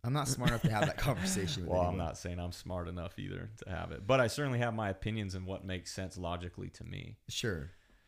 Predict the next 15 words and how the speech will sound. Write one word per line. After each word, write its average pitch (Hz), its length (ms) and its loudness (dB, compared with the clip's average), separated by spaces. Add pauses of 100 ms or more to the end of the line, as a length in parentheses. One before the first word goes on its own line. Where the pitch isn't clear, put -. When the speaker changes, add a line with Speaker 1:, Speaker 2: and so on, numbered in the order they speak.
(180)
Speaker 2:
So, - 420 -8 (460)
yeah. 92 180 4
Speaker 1:
So 160 120 8
it's 147 120 2
like 143 180 6
on 135 180 4
one 143 180 2
end 143 80 2
of 135 60 0
the 120 40 0
spectrum, 113 680 0
we 117 260 0
were 127 180 2
planted 117 540 0
here 85 480 -4